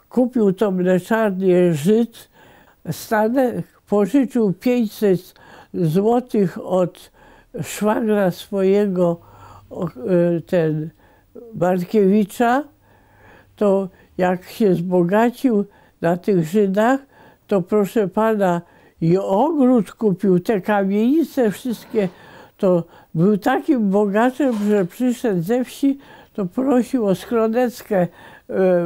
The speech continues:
wody, żeby się ciepły napić i, i s-,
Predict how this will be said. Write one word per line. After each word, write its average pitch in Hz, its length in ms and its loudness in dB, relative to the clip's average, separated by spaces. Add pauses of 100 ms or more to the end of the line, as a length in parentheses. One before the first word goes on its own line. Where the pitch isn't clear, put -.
wody, 226 460 0
żeby 214 320 0
się 214 200 -4
ciepły 220 480 -4
napić 220 640 -4 (540)
i, 208 560 0 (280)
i 202 60 -2
s-, 190 240 -6